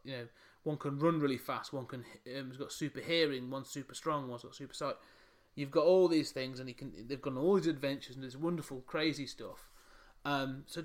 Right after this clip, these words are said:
don't, don't try and apply too much common sense to it, because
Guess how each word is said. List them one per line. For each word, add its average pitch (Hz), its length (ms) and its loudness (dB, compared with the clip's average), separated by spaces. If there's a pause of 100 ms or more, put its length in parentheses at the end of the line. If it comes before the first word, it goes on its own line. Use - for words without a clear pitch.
don't, 220 300 0 (600)
don't 180 300 0
try 165 160 -2
and 165 80 0
apply 139 640 0 (1400)
too 156 200 2
much 147 160 -2
common 131 240 -4
sense 143 300 -4
to 120 120 -8
it, - 220 -10
because 143 340 -6